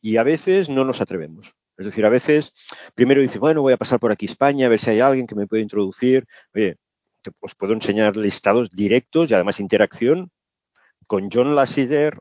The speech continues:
ah, con, con el tema de Pixar, ha estado aquí en Barcelona tres veces en nuestra empresa,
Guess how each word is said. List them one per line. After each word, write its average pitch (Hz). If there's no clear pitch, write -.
ah, 101
con, 104
con 104
el 101
tema 120
de 117
Pixar, 120
ha 98
estado 104
aquí 104
en 98
Barcelona 101
tres 98
veces 107
en 95
nuestra 98
empresa, 123